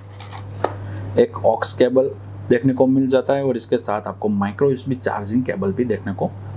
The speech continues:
मिल जाता है। और इसके अलावा देखें तो आपको यहाँ पे एक user manual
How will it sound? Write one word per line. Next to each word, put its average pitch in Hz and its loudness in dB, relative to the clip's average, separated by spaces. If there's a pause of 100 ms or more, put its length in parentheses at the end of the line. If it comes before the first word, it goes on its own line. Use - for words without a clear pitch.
(200)
मिल 101 2
जाता 101 2
है। 107 4
और 117 4
इसके 113 0
अलावा 147 4 (1600)
देखें 139 4
तो 151 4
आपको 139 2
यहाँ 135 2
पे 131 2
एक 135 0
user 113 4
manual 123 4